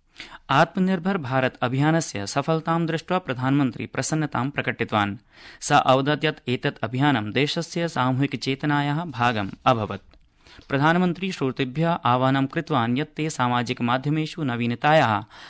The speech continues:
आत्मनिर्भरस्य च भारतस्य उदाहरणानि अन्तर्जालीयतन्त्रांशे प्रेषयन्तु। अधुना उत्सवः समयः वर्तते। सः जनानाम् आह्वानं विहितवान् यत् वस्तूनां क्रयार्थं वोकल फॉर लोकल इति मन्त्रं मनसि स्थापयन्तु।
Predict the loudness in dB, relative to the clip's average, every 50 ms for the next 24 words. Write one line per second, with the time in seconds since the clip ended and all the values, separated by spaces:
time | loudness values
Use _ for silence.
0 | -20 -16 -4 0 2 2 2 4 2 2 2 2 2 2 2 2 0 0 -2 0
1 | 2 2 2 4 2 2 0 2 0 0 -2 0 -2 -2 -2 -2 0 2 2 2
2 | 4 2 2 4 4 2 2 2 0 -2 -2 0 0 0 2 0 0 2 2 2
3 | 2 2 0 -2 0 -2 -2 0 0 0 -2 -2 -4 -6 -8 -6 -4 -4 -2 0
4 | 0 0 -2 -2 -4 -6 -8 -10 _ _ -20 -20 -20 -20 -20 -14 -2 -2 0 2
5 | 4 4 4 4 4 2 0 0 2 2 2 2 2 0 0 0 2 2 4 4
6 | 4 4 4 4 2 0 0 0 -4 -2 -2 -2 -4 -4 _ _ _ -20 -20 -20
7 | -10 -2 2 2 4 4 4 4 4 4 4 4 4 4 2 0 0 2 2 4
8 | 4 4 4 2 2 0 0 0 0 -2 -2 -2 0 0 2 2 0 -2 -2 -2
9 | -4 -4 -4 -4 -4 -2 -2 0 -2 -2 0 0 4 4 4 2 2 0 -2 -2
10 | -4 -8 -16 -20 -18 -6 0 0 0 2 2 0 0 0 -2 -2 0 0 2 2
11 | 2 0 0 0 -2 -4 -8 -6 -8 -6 -4 -2 -2 0 -2 -2 -4 -4 -4 -2
12 | -2 -2 -2 -2 -4 -4 -6 -4 -2 -2 -2 0 0 -2 -2 -2 -4 -6 -12